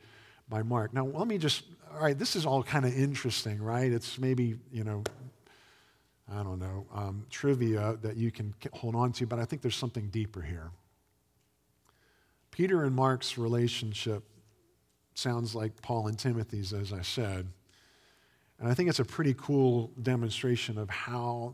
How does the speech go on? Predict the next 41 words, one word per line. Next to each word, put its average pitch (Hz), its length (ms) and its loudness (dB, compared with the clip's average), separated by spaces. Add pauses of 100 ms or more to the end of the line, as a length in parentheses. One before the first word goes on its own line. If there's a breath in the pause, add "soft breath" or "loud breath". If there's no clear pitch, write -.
the 110 80 -6
gospel 104 800 -6 (300)
works. - 720 -8 (920 soft breath)
So 139 460 6
the 143 140 2
world 135 880 4
works 123 400 2
this 139 300 2
way. 95 280 -6
If 117 200 -4
you're 160 140 4
successful 156 1080 2 (500 loud breath)
and 131 120 0
if 131 100 2
you're 151 100 0
powerful 147 880 4
and 131 100 4
if 127 160 0
you 127 100 4
win, 135 640 4
then 127 120 4
you 131 100 4
get 135 200 4
rewarded. 117 640 2
But 123 140 4
if 127 120 2
you 123 60 -4
fail, 208 460 8
you 156 100 4
get 139 220 0
kicked 139 240 -2
to 120 80 -6
the 117 100 0
curb 127 400 4
and 120 100 2
you're 127 120 4
no 131 100 0
use 123 420 6
to 98 120 -6
us - 180 -2
anymore. 85 400 -10